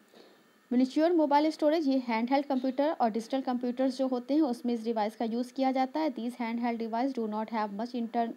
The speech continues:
internal storage, some use पीसी card, इसलिए इसमें पीसी कार्ड का यूज़ किया जाता है। To a view image and other information capture on a, um, miniature mobile medium, you can transfer it content to your desktop computer।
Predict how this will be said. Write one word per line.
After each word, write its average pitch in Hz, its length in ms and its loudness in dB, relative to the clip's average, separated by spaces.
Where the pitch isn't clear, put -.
internal 220 560 -2
storage, 269 340 -2
some 233 320 -4
use 240 140 -6
पीसी 196 300 -8
card, 135 240 -6
इसलिए 233 200 -4
इसमें 254 220 -6
पीसी 214 220 -6
कार्ड 233 260 0
का 214 60 0
यूज़ 226 260 -2
किया 262 120 2
जाता 254 220 2
है। 311 100 0
To 311 80 -6
a 233 140 0
view 240 280 -2
image 254 200 0
and 254 200 -6
other 233 280 -2
information 240 580 -4
capture 220 340 -4
on 233 120 -2
a, 277 120 0
um, 208 280 0
miniature 247 600 2
mobile 247 380 2
medium, 254 380 0
you 247 160 -4
can 254 200 -2
transfer 240 360 -4
it 220 100 -2
content 233 340 0
to 240 120 2
your 240 120 2
desktop 214 500 -2
computer। 262 420 0